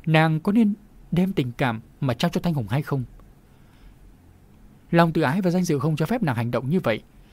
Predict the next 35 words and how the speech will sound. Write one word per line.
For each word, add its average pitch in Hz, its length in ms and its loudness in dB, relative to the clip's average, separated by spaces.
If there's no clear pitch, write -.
và 151 160 4
lại 120 340 0
cũng 214 160 -2
làm 185 140 2
cho 185 80 -2
nàng 156 140 -2
khó - 240 -6
chịu 127 220 -2
khi 165 160 -2
nàng 135 280 0
có 202 100 -4
một 170 100 0
sắc - 180 -6
đẹp 123 140 -4
tuyệt 127 180 -4
trần, 110 220 -2
một 160 140 4
võ 202 100 4
công 226 180 0
tuyệt 151 160 0
thế 190 140 -2
mà 226 120 0
phải 120 140 0
nhường 123 240 2
bước 214 160 4
cho - 120 0
kẻ 104 100 -2
khác. 196 220 -4
Lục 170 140 4
Ngọc 147 140 -4
Hoa 208 160 2
buông 180 220 4
tiếng 180 260 0
thở 110 220 -4
dài, 110 300 -2